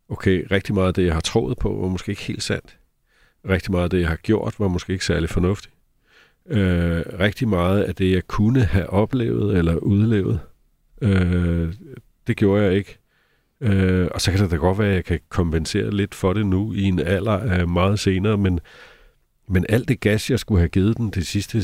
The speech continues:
ti, tyve, tredive, fyrre eller halvtreds år, det er nok væk. Og det kan, alt det kan jeg jo slippe for at beskæftige mig med,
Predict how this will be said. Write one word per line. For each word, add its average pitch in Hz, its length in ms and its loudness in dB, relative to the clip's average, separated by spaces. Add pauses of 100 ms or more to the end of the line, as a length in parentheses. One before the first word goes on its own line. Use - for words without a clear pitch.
(180)
ti, - 160 -4
tyve, 107 220 -2
tredive, 98 260 -4
fyrre 101 380 -4
eller 90 200 -2
halvtreds 95 420 -2
år, 98 160 -6 (680)
det 98 120 6
er 104 100 6
nok 104 240 2
væk. - 280 0 (1300)
Og 104 200 2 (680)
det 131 100 2
kan, - 160 -6
alt 156 240 2
det 135 240 2
kan 113 140 2
jeg 95 60 2
jo 80 80 -2
slippe - 280 -2
for - 180 0 (920)
at 92 60 4
beskæftige 101 480 0
mig 98 180 0
med, 90 140 0